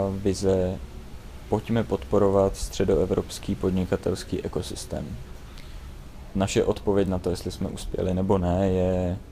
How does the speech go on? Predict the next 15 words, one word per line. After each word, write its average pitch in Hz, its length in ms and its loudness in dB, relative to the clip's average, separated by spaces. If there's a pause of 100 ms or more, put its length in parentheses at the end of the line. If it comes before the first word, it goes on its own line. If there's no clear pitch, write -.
(140)
vždycky 95 320 -6
říkáme, 90 520 0
když 90 220 -6
se 95 160 -2
na 92 80 -2
konci 90 300 -4
života 92 320 -2
ohlídnu, 104 500 -2 (1300)
tak - 180 -6
bych 92 180 -4
se 98 80 -4
chtěl 98 260 0
ohlídnout 95 460 -4
s - 80 -10
tím 95 380 -2